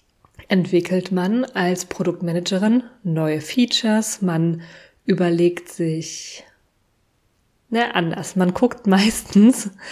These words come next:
wenn man das für Unternehmen macht, erstmal auf die Zahlen, mm, die sogenannten K P Is, die Key Performance Indicator, und schaut sich an,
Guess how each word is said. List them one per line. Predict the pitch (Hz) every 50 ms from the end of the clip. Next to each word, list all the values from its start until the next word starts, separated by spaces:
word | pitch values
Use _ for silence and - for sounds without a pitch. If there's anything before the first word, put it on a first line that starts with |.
| - 302 285 240 - -
wenn | 208 220
man | 208 190
das | 190 185 185
für | -
Unternehmen | - 196 185 190 175 175 175 175 165 160
macht, | 160 185 233 - - - - - - - - _
erstmal | - 196 208 247 240 - - 185 170 151 151 160 190 220 220 -
auf | 190 190 190 -
die | - 202 196 190 190
Zahlen, | 190 - - 214 190 165 143 151 160 175 202 247 - - _ _ _ _ _ _ _ _ _ _
mm, | - 185 180 180 175 175 180 185 175 180 - -
die | - 180 170
sogenannten | 170 165 170 165 165 156 156 - 185
K | - - - 185
P | 180 - 233 226 - 165 160
Is, | 170 170 170 -
die | - 190
Key | 190 - - - 226 233 247
Performance | 233 233 - 190 - - 185 180 165 170 170 165 165 - -
Indicator, | - 175 160 160 156 - - 165 160 165 - 185 220 269 - - - - - - - - - - _ _ _ _
und | - 202 196 196 190 190 190 190 185 190 185 190 190 370
schaut | - - - 196 202 202 -
sich | - 190 - - -
an, | 175 156 156 180 233 320 359 -